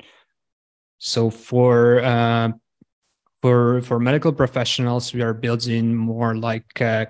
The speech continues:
closed system where they can, uh, just, like, press a button and have, uh, mm, uh, press a button to, to start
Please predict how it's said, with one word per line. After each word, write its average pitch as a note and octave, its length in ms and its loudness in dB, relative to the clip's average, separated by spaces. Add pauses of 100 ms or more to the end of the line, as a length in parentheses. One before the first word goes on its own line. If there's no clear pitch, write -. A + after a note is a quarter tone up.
closed A#2+ 500 -2
system A#2 640 -2
where A2+ 220 0
they A2 220 -4
can, A2+ 480 -8
uh, A#2 280 -4 (560)
just, A#2 360 0
like, A2+ 220 -2
press B2 280 0
a B2 40 -2
button A#2 640 0
and A2 320 -4
have, A#2 360 -4 (120)
uh, A2 520 -4 (220)
mm, G#2+ 540 -4 (1300)
uh, A2 680 0 (460)
press B2 200 0
a - 40 -12
button B2+ 240 2
to, A#2+ 300 0
to A#2 320 0
start A#2+ 320 0